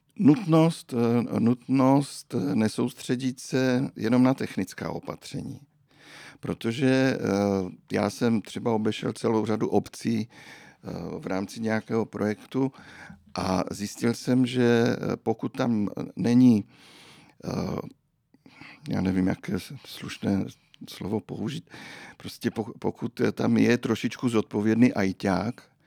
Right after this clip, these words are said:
tak, eh, ta technická opatření tam jsou.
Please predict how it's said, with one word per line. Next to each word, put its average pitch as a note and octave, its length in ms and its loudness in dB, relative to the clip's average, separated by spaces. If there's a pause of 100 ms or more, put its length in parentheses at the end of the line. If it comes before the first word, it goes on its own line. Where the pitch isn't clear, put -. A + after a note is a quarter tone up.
(800)
tak, G2+ 220 0 (240)
eh, G2+ 340 6
ta G2+ 140 -2
technická B2+ 600 0
opatření A#2 520 0
tam A#2+ 200 0
jsou. - 300 -4